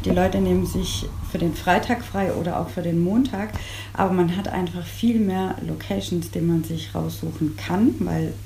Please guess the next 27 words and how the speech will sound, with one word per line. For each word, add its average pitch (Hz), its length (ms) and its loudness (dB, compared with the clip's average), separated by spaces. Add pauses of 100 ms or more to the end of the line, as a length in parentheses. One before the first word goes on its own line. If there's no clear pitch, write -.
noch 160 200 0
nicht 208 200 0
so 170 80 -4
viele, 165 460 0 (120)
ähm, 160 380 0
an 165 160 0
einem 160 340 2
Sonntag, 170 640 -2
ähm, 160 400 2
heiraten, 175 540 0
beziehungsweise 82 540 0
das, - 180 -4
glaub - 180 -2
ich, - 120 -6
gar 165 140 0
nicht 160 200 0
so 156 140 -2
im 151 320 0
Kopf - 300 -4
haben. 170 300 0 (500)
Aber 175 180 2
ganz 180 240 2
viele 175 240 0
Dienstleister, 226 1000 2 (140)
sag 196 160 -4
ich 208 160 -6
mal 208 320 -2